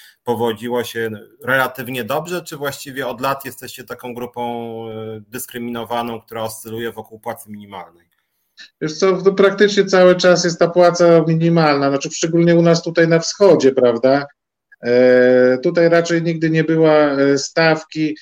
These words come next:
Speaker 2: e, po prostu zawsze były w granicy płacy minimalnej, nigdy nie szły do góry. E,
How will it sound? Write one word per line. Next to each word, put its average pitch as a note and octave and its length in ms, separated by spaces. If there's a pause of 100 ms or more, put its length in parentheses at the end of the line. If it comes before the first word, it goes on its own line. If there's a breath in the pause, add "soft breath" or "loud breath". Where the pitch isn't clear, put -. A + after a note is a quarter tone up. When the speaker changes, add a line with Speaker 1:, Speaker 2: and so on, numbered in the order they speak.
(280 loud breath)
Speaker 2:
e, C3 640
po C#3 120
prostu D#3 340
zawsze D#3 340
były D3+ 280
w C3+ 60
granicy D3 460
płacy D3+ 360
minimalnej, D3 600
nigdy C#3+ 280
nie D3 140
szły C#3 200
do D3 140
góry. B2 360 (540)
E, B2+ 100